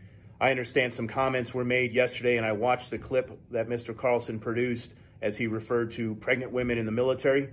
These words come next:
I'll remind everyone that his opinion, which he has a, a right to, is based off of actually zero days of service in the armed forces.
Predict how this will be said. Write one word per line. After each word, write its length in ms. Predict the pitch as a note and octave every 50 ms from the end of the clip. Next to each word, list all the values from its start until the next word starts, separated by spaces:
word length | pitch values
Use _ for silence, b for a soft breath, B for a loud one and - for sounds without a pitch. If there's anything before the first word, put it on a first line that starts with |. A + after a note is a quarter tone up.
| b b b b b b b b b
I'll 140 | b A#2 C3
remind 380 | C3 C3 C3 C3+ C#3+ C#3+ C#3
everyone 540 | C#3 C3+ B2 B2 A#2 A#2+ A#2 A2+ A2+ G#2+ - - - - -
that 120 | - G#2+ A#2
his 200 | C#3+ D#3 D3+ F3
opinion, 560 | E3 - D#3+ D3+ C#3 C#3+ D3+ D3+ - - - - -
which 200 | A2+ A#2 A#2 -
he 80 | C3
has 200 | C3 B2+ B2 A#2
a, 200 | B2+ B2 A2+ A#2 A2+
a 80 | A#2
right 260 | A2+ A2+ A#2+ B2+ B2 -
to, 300 | - - C3+ C#3+ C#3+ C#3+ b b b b b b
is 160 | A2+ A2 G#2+
based 320 | - B2 B2 B2 A#2 -
off 260 | A#2+ A#2+ A#2+ A#2 A#2
of 160 | B2 A2+ A2 G#2+
actually 600 | - A#2+ A#2+ A#2+ - - A#2+ A#2 A#2 A2+ G#2+ G#2+ - - - - - - - -
zero 340 | A2+ G2+ G2+ A#2+ B2 A#2+ A2+
days 440 | A2 A2+ A2 G#2 G2+ G2+ G2+ - -
of 100 | - F2+
service 300 | F2+ - A2 F#2+ E2+ -
in 60 | F#2+ F#2+
the 80 | F#2+
armed 160 | F2+ F2+ F2
forces. 420 | F2 F2 E2 E2 - - - -